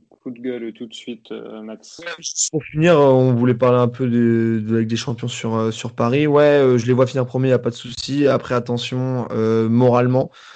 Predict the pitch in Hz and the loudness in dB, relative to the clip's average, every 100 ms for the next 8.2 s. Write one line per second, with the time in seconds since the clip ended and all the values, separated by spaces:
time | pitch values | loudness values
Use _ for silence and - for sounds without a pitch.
0 | _ 123 117 113 123 120 120 117 117 - | _ -10 -8 0 2 4 4 2 0 -6
1 | 120 117 113 117 117 117 - 123 123 120 | -2 0 2 0 0 -4 -2 -6 -4 -4
2 | 117 117 120 123 117 113 113 113 131 123 | -4 -4 -6 -4 0 0 -2 -2 -2 -4
3 | - 113 120 120 120 120 120 113 113 107 | -8 -6 -4 -2 -2 -4 -4 -4 -2 -2
4 | 104 - - 120 117 - 127 135 127 123 | -6 -8 -12 -8 -6 -6 -4 0 2 4
5 | 127 131 - - 120 117 117 120 120 135 | 4 0 -2 -6 -2 0 0 0 -2 0
6 | 139 - 117 120 120 123 120 - 131 131 | 2 2 0 2 4 2 -2 -6 -2 -2
7 | 143 120 110 120 113 113 143 123 123 98 | -2 -6 -6 -4 -4 -4 -4 -2 -4 -6
8 | 98 - | -14 -16